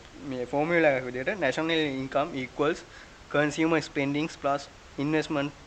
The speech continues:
plus government spending plus exports minus imports. ඒක තමයි ඇවිල්ලා, අ, තනිකර මේ ඕ-, ඕනේ තැනකට පොදු මේ ෆෝමියුලා එක. ඊට පස්සේ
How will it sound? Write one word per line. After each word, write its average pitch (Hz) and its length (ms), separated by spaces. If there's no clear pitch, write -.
plus 135 200
government 151 500
spending 135 480
plus 131 200
exports 160 520
minus 147 480
imports. 131 480
ඒක 147 100
තමයි 147 200
ඇවිල්ලා, 151 360
අ, 127 580
තනිකර 143 500
මේ 143 200
ඕ-, 131 340
ඕනේ 139 280
තැනකට 143 380
පොදු 160 280
මේ 127 600
ෆෝමියුලා 143 480
එක. 107 100
ඊට 160 160
පස්සේ 185 420